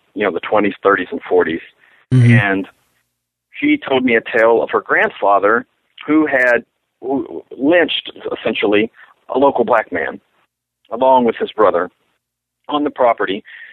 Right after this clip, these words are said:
Speaker 1: And there were several different stories about it. I mean, it was one of those sort of, uh, family history kind of things. Everyone knew about it. Everyone knew that, that this had happened.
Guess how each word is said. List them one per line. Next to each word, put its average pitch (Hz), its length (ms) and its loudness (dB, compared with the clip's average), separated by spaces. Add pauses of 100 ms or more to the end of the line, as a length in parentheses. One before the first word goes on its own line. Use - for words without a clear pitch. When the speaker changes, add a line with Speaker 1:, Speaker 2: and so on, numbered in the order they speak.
(160)
Speaker 1:
And 160 120 2
there 175 80 4
were 175 140 0
several 254 240 2
different - 260 -6
stories 156 400 2
about 110 260 2
it. 113 80 2
I 120 60 2
mean, 127 140 0
it 104 40 0
was 120 140 -8
one 170 120 4
of 170 60 2
those 143 220 2
sort 139 160 2
of, 110 120 2
uh, 95 260 4 (480)
family 147 300 2
history 139 340 -4
kind 139 200 -2
of 139 120 -4
things. 147 240 0
Everyone 135 460 2
knew 110 160 4
about 104 260 2
it. 117 140 0
Everyone 120 440 2
knew 110 140 0
that, 104 240 -4
that 107 200 -4
this 104 140 -4
had 104 100 -4
happened. 208 420 0